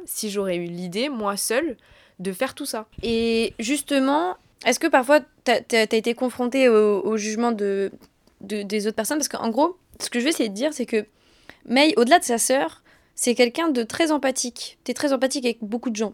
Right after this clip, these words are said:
Speaker 2: Dès que on compte un tant soit peu dans ta vie, j'ai bien, je dis bien un tant soit peu, euh, tu, tu vas être très empathique, tu vas être très à l'écoute. Littéralement, euh, notre début d'amitié le confirme. On se connaissait que très, très peu et t'es resté cinq heures avec moi en FaceTime pour résoudre un problème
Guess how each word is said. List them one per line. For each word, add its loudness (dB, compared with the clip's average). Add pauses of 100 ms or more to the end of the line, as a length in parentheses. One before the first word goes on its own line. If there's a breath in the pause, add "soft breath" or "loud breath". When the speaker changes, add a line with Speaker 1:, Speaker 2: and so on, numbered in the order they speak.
(140)
Speaker 2:
Dès 2
que 0
on -4
compte -8 (600)
un 0
tant 4
soit 2
peu 0
dans -2
ta 0
vie, -6 (340)
j'ai -8
bien, -6
je -4
dis -4
bien 0
un -2
tant -2
soit 2
peu, 0 (540 loud breath)
euh, 2
tu, -6
tu -8
vas 6
être 2
très 2
empathique, 0
tu -4
vas 6
être -14
très -2
à 2
l'écoute. 2 (200 loud breath)
Littéralement, 4
euh, 4
notre 2
début 2
d'amitié 4
le 0
confirme. 0
On -2
se -6
connaissait 2
que -2
très, 0
très 2
peu 0
et 2
t'es -2
resté -2
cinq -4
heures -2
avec 0
moi 2
en 0
FaceTime 0
pour -8
résoudre 0
un -2
problème 2